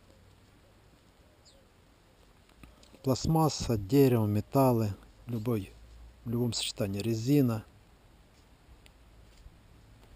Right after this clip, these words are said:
Ну, будемо надіятися, що він, ну, такий непоганий. Хороший такий клейок.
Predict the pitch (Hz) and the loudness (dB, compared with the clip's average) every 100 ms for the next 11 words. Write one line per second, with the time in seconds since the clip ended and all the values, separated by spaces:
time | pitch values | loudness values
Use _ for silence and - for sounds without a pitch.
0 | - - - - - - - - - - | -20 -20 -20 -20 -20 -20 -20 -20 -20 -20
1 | - - - - 165 123 110 107 90 98 | -20 -20 -20 -10 -8 -6 -6 -6 -8 -10
2 | 92 - 113 - 101 98 226 196 - 95 | -10 -10 -10 -10 -10 -12 -10 -10 -10 -10
3 | 196 - 127 90 87 90 - - - - | -8 -6 -8 -8 -12 -16 -20 -20 -20 -20
4 | - - - - - - - - - - | -20 -20 -18 -18 -18 -20 -20 -20 -20 -10
5 | 101 92 - - 92 - 95 - - - | -10 -8 -12 -12 -14 -14 -16 -16 -18 -20
6 | - - 95 92 90 - | -18 -10 -8 -6 -8 -12